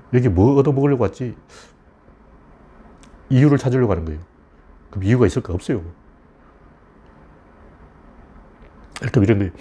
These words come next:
개가 이 자기 집을 찾아가는, 진돗개는 이제 진도 바깥에 목-, 대전까지 팔려갔는데도 찾아왔다는 설이 있는데 제가 볼 때 그거 좀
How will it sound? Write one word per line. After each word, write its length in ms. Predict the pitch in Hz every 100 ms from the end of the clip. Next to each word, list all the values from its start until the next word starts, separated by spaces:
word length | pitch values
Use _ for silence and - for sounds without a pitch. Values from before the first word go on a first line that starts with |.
| - - _ -
개가 460 | 120 143 139 131 - -
이 240 | 110 101 - _ _ _ _ _ -
자기 180 | 113 120
집을 160 | 127
찾아가는, 300 | - 104 95 - _ -
진돗개는 720 | 120 135 131 120 113 101 90
이제 260 | 92 87 - - - - _ _
진도 440 | - 117 127 120 117
바깥에 600 | - 123 - 113 95 87 - _ _
목-, 380 | 101 113 - -
대전까지 420 | 98 120 147 131
팔려갔는데도 560 | - 123 113 107 104 90
찾아왔다는 580 | - 104 98 - 95 90
설이 200 | 120 113
있는데 300 | 82 78 85
제가 180 | 104
볼 140 | 101 104
때 80 | 101
그거 180 | 98
좀 200 | 104 95